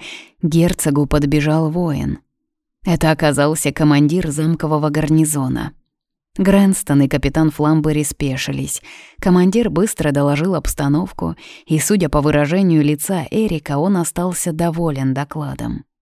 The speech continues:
Отдал распоряжение насчёт вернувшихся воинов и наказал найти его позже, когда весь обоз окажется в замке. Повозка Лиссандры заехала первой.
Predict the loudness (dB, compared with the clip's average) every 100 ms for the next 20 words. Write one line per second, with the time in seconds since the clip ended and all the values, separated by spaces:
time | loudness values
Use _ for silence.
0 | _ _ _ _ _ 0 2 2 2 2
1 | 0 0 0 2 0 2 2 2 0 -2
2 | -4 -2 0 0 -2 -6 -4 -4 -2 -2
3 | -2 -4 -6 -14 -18 0 4 4 4 0
4 | 2 2 2 2 0 -2 -2 -2 -4 -4
5 | -2 -2 -4 -6 -6 -10 -20 -4 -2 0
6 | 0 0 -2 -2 -4 -2 -4 -4 -6 -4
7 | -4 -6 -6 -6 -6 -6 -6 -8 -12 -16
8 | -20 _ _ _ _ _ _ _ _ _
9 | _ _ _ _ _ _ _ _ _ _
10 | _ -2 0 2 0 0 -2 0 0 2
11 | 2 0 -2 -2 -2 -2 -4 -4 -6 -6
12 | -8 -10 -12